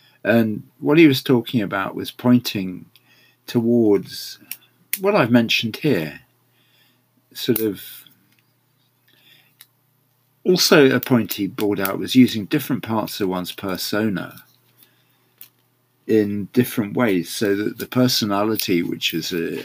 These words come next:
a nice person, an easygoing person who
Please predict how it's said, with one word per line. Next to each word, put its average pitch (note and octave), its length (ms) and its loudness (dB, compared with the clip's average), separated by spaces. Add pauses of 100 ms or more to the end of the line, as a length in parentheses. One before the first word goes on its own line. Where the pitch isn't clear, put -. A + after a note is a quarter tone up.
a F#2+ 60 -8
nice F#2+ 340 -2
person, F2 640 -10
an F#2 100 -8
easygoing F2 640 -4
person E2+ 640 -12 (640)
who F2+ 300 -4